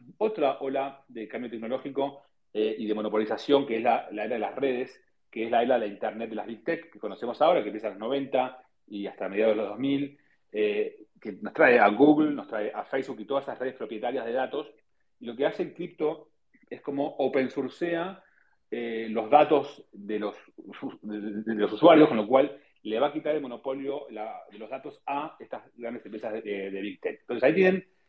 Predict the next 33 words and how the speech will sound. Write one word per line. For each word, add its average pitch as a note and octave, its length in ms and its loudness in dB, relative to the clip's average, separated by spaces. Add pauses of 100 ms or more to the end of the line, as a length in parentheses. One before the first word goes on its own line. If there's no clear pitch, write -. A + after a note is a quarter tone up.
(260)
si A2+ 100 -8
quieren, D3 500 2
<clears throat> - 40 -20
otro D#3+ 260 4
modelo, C#3 580 0 (140)
eh, A2 260 -12
desde G#2 120 -14
el G#2+ 80 -8
cual B2 180 -2
pueden A#2+ 320 0
ver C3+ 300 0 (400)
el G2+ 160 -6
mundo A#2+ 220 -2
cripto A#2+ 220 -4
como, G#2 320 -6
como G2 160 -10
la F#2+ 100 -2
evolución, G2 760 -4 (160)
no, G2+ 480 -2
tecnológica A#2 760 6 (300)
hacia B2 300 -4
un B2 80 -8
mundo B2 220 -6
que A#2 80 -8
es A2 60 -8
más B2 180 -6
abierto, D#3+ 580 -4 (280)
un A2+ 120 -16
mundo B2 220 -12
en A2+ 80 -10
el G#2+ 100 -12
cual, A#2+ 400 -2 (320)
eh, G2+ 260 -6